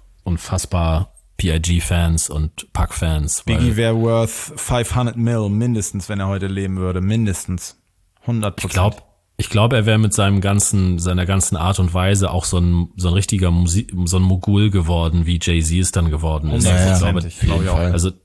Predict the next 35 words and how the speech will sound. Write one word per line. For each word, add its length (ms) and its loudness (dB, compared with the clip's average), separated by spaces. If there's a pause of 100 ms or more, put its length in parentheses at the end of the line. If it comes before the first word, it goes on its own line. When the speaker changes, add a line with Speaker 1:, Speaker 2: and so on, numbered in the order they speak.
(100)
Speaker 1:
das, 280 -4
der, 180 0
der 120 2
hatte 180 0
schon 160 2
so 100 2
ein 100 2
Business-Mind 840 0
und 320 -4 (300)
das 160 0
ist, 240 -2
das 240 -2
ist 120 -4 (140)
übrigens, 400 -2
Jungs, 240 -2
auch 140 -2
mal 80 2
ein 80 0
richtig 260 0
geiles 320 0
Thema, 420 0
weil 240 -2
ich 140 -2
sehe 380 0
diese, 720 0 (580)
diese, 760 0
diese, 560 -4
diese 220 -4
Magnate 960 0
irgendwie 760 0
in 360 -4
ganz 320 0
wenig 380 0
anderen 200 2
Musikstilen. 840 -2